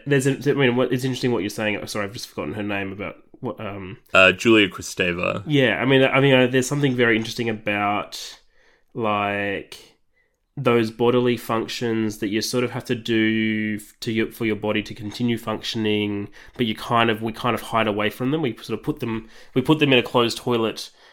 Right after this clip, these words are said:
Speaker 1: where nobody else ever goes, because it's something you do. You sort of that you, you get rid of, you get, you sort of get rid of that bodily function. You don't talk to anybody else about it. It's gone. It's just something you have to do, but you don't wanna sort of engage with in society.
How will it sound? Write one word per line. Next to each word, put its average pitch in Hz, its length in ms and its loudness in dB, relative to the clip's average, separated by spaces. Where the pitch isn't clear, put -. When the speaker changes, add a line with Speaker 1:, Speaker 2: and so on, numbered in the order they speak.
Speaker 1:
where 120 240 0
nobody 117 360 2
else 107 280 -2
ever 113 180 -2
goes, 104 720 -2
because 120 300 -2
it's 104 100 -4
something 110 260 -2
you 113 120 0
do. 113 180 2
You 120 100 -4
sort 127 140 -4
of 117 80 0
that 113 160 -2
you, 123 80 2
you 117 300 -4
get 113 80 0
rid 123 100 0
of, 123 140 0
you 123 80 -2
get, 127 260 0
you 117 160 0
sort 123 200 -4
of - 360 -10
get 127 140 0
rid 131 120 2
of 127 80 2
that 131 60 -10
bodily 120 200 2
function. 117 320 -6
You 110 60 -2
don't 113 180 -2
talk 113 160 -6
to - 100 -4
anybody 110 280 0
else 101 180 -4
about 104 280 -4
it. - 280 -8
It's 113 200 -8
gone. 104 480 -2
It's 92 140 -4
just 110 120 -6
something 107 240 -2
you 104 100 -4
have - 120 -8
to - 80 -6
do, 107 220 -4
but 85 80 -10
you 107 80 -2
don't 104 260 -4
wanna 101 260 -4
sort 113 160 -6
of 104 60 -6
engage 104 560 -2
with 104 300 -2
in 120 160 2
society. 104 800 -2